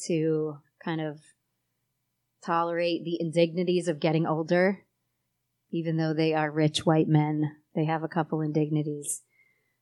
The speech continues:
Um, and these indignities are made more tolerable by sharing them with each other. But they have some limits to being shared on the show that I actually don't think we have in the body of Christ.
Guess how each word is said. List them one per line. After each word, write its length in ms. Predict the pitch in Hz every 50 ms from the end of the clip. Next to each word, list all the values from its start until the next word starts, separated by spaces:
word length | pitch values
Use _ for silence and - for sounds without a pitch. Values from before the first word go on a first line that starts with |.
| _ _
Um, 400 | - 175 170 165 156 156 151 156 - -
and 140 | 170 170 170
these 200 | 170 175 170 170
indignities 680 | 180 175 170 202 202 190 202 196 190 185 185 180 160 139
are 160 | 139 160 165
made 260 | 170 175 175 175 165
more 220 | 165 170 165 160 156
tolerable 680 | - - 160 160 165 165 160 160 156 151 160 151 147
by 160 | 147 143 147
sharing 420 | 147 - - 185 175 175 170 165
them 180 | 156 147 151 160
with 140 | 151 - -
each 220 | 151 143 - -
other. 400 | 151 147 151 151 147 151 156 - _ _ _ _ _ _ _ _ _ _ _ _ _ _ _ _ _ _ _ _ _ _ _ _ _ _ _ _ _ _ _ _ _ _ _ _ _ _ _
But 160 | - 190 180 -
they 140 | 214 220
have 140 | 226 226 202
some 260 | - - 208 190 190
limits 460 | 196 226 254 262 240 214 - - - -
to 100 | - 196
being 340 | 175 180 185 185 180 175 170
shared 480 | - - 185 175 170 165 165 165 160
on 200 | - - 160 160
the 80 | 156 156
show 540 | - - - 175 160 165 165 165 156 156 156 156
that 120 | 160 160
I 100 | 160 165 -
actually 400 | - 160 165 - - - 185 180
don't 360 | 156 - 165 156 165 - -
think 300 | _ 170 165 160 156 -
we 200 | - 156 156 156
have 600 | 143 151 147 147 156 147 151 151 147 147 - - - _ _ _ _ _ _ _ _ _ _ _ _ _ _ _ _ -
in 160 | 185 175 170
the 80 | 170
body 380 | 156 151 151 151 156 156 156 147
of 120 | 147 147 _
Christ. 680 | - 165 147 147 147 147 139 - - - - -